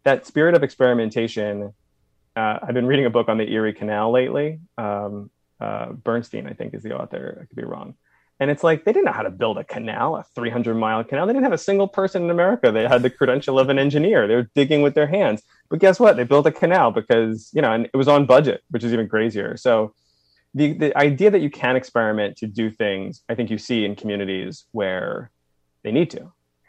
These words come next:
And I think that one of the real challenges with the affluence in America is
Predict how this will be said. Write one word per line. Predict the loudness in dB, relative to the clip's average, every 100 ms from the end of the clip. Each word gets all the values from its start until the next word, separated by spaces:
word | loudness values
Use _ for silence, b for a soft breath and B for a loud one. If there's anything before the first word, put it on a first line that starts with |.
| b
And | -10 -8
I |
think | -4 -4 -2
that | -2
one | 0
of | 0
the | 0
real | 4 6 6
challenges | 2 0 0 -2 -2
with | -2
the | 0
affluence | 0 -2 -6 -6 -6
in |
America | -4 0 0 0 -2
is | 0 -2 -4 -6 -8 -16